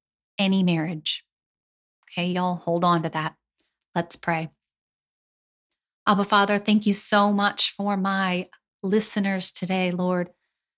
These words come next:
And we know how tough it is to be out there, to be in a relationship, Lord. We have to put you first. First and foremost, we have to come to you for our decisions, to be the pure testimony that you need us to be for our unbelieving spouse, Lord.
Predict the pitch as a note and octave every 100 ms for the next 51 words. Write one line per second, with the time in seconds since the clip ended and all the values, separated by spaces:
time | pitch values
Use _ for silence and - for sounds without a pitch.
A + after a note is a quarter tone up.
0 | _ _ - G3 G#3+ G#3 G3 F3 G3+ -
1 | G3 F#3+ G3 F#3+ F3+ - F3+ F#3 F3+ F#3+
2 | F3 F#3 F#3 F#3+ F3+ E3+ F3 F#3 - F3
3 | - F3+ F#3 F3+ F3 E3+ F3 F#3 F3 -
4 | F#3+ F#3 F#3+ F#3+ F#3 - F3+ - E3+ E3
5 | - - - - _ _ _ _ - G3+
6 | G#3 - A3+ G#3 G#3 G3+ F#3+ F3+ E3+ -
7 | F#3 F3 F3 F3 - - F#3 F#3 G#3 G#3
8 | G3 F#3 F3+ F3+ F3 F3+ F3 E3+ F3+ G3
9 | - G3 F3+ E3+ E3 - - _ _ _
10 | _ _ _ _ _ _ _ _ _ _
11 | _ - F3+ G3 F#3+ - G3+ G3+ G#3 -
12 | G3+ F#3+ F3+ F3 E3 F#3 F#3 F#3 F#3 -
13 | F3 F3+ - - G3 G3 F3+ F3 F3+ E3+
14 | E3+ E3+ E3+ E3+ - E3 E3 - F3 F3
15 | E3